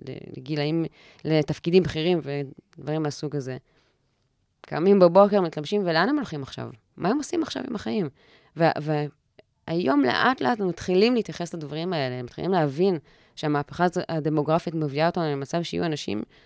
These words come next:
ששליש מהחיים שלהם הולך להיות זקנה. אז צריך להחליט מה קורה בשליש מהחיים האלה, מה עושים בג-, בגיל הזה, איך מ-, מתכוננים למעבר הזה, שהוא מעבר נורא נורא דרסטי, למקום מאוד שונה לאיפה שהיית, מאיפה שהיית קודם,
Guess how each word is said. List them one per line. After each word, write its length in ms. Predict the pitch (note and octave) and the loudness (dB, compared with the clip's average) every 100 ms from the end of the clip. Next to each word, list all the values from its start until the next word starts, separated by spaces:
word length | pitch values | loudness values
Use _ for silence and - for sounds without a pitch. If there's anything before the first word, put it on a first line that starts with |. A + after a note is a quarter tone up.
| _ _ | _ _
ששליש 580 | - D#3 D3 F#3+ A3 C4+ | -6 -4 0 2 2 4
מהחיים 400 | A#3 - D#3+ F3+ | 2 2 0 -2
שלהם 260 | - G#3 G3 | -2 0 0
הולך 260 | D#3+ E3 | 0 0
להיות 160 | F#3 F#3 | 0 0
זקנה. 320 | G3+ C4 C#4+ - _ _ _ _ _ _ - | -2 -4 -6 -8 _ _ _ _ _ _ -14
אז 100 | C3+ | -12
צריך 360 | - D#3+ - | -6 -6 -4
להחליט 400 | E3 C#3 D#3 D#3+ - _ _ | -6 -4 -4 -6 -8 _ _
מה 120 | D3 D3+ | -4 0
קורה 300 | F#3 A3+ C#4+ | 2 2 2
בשליש 400 | F3+ - C3+ C#3 | -2 -4 -6 -6
מהחיים 380 | C3+ C#3 C3 | -6 -4 -4
האלה, 180 | B2 A#2+ A#2 - | -4 -6 -8 -4
מה 80 | C#3 | -2
עושים 380 | D#3 - C4+ G3 | 0 0 -2 -2
בג-, 180 | C#3 C3 | -4 -6
בגיל 500 | C3+ C3+ B2 C#3+ C#3+ | -6 -4 -4 -2 -2
הזה, 240 | C3 A#2 - - | -2 -4 -8 -2
איך 260 | F#3+ A#3 G#3 | 0 0 0
מ-, 540 | F#3+ F3+ - _ - | 0 0 -4 _ -8
מתכוננים 600 | D#3 - F3 F3 A3 D4 | -8 -2 2 2 4 4
למעבר 480 | F3+ D3+ C#3 B2+ A#2 | 4 2 0 -2 -6
הזה, 160 | A#2+ B2+ | -8 -10
שהוא 160 | C#3+ | -8
מעבר 280 | C3 C3 D#3+ | -6 -2 -2
נורא 240 | F#3+ G3 | -2 -4
נורא 320 | F#3+ D#3+ D#3 D3+ - _ _ _ _ | -4 -2 -2 -4 -10 _ _ _ _
דרסטי, 560 | C#3+ - F#3+ - - A#2+ | -2 4 4 2 -6 -12
למקום 420 | A#2+ B2+ B2+ D#3+ F3+ | -6 -6 -4 -2 2
מאוד 280 | B2+ F#3+ | 4 2
שונה 240 | - D#3+ E3 | 0 -4 -4
לאיפה 220 | D#3+ - | -6 -6
שהיית, 260 | D3+ D3+ D3 | -10 -8 -8
מאיפה 440 | C#3+ C#3 D3+ - | -6 -4 -4 -4
שהיית 240 | D3 D3+ | -8 -6
קודם, 420 | D3+ E3+ F3+ A#3+ | -4 0 4 4